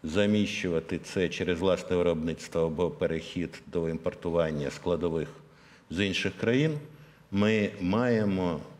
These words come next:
максимально активізувати свої зусилля не тільки в Європі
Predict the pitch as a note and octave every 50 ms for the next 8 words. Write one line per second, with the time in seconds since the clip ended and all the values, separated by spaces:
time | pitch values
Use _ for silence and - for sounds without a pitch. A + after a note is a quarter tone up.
0 | - - F2 F#2 A2 A#2 - - - - B2+ A#2+ A#2+ A#2 G#2+ G2 E2+ D2 C2+ B1
1 | A#1+ - - - - - - _ - _ _ _ - F#2 F2+ - - A2+ G2+ G2+
2 | G2 F2+ G#2 G#2 G#2 G#2+ G#2 G2+ G#2 G2+ F#2 - - G2+ G2+ G2 G2 - F#2+ F#2+
3 | F2+ - - A#2 A2 G#2 G2+ F#2+ G2 G2+ F#2+ - - C#3+ C3 - - A2 F2+ F2+
4 | F2 D#2+ D2+ C#2+ B1+ A#1+ - - -